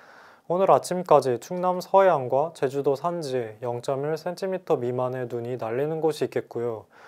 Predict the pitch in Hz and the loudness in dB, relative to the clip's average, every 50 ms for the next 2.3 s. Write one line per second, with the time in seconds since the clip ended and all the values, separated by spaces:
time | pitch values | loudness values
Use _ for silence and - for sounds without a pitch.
0 | - - _ _ 156 165 180 190 190 185 - 135 131 131 131 139 135 135 - 135 | -20 -20 _ _ -2 2 4 4 4 4 2 2 2 2 0 -2 -2 0 0 0
1 | 135 131 - - 123 123 123 135 139 135 131 117 113 113 117 117 - 139 123 120 | 0 2 0 -2 -2 0 2 0 0 0 0 -2 -4 -4 -4 -2 -2 -2 -2 0
2 | 117 120 120 117 104 | 0 0 0 -2 -2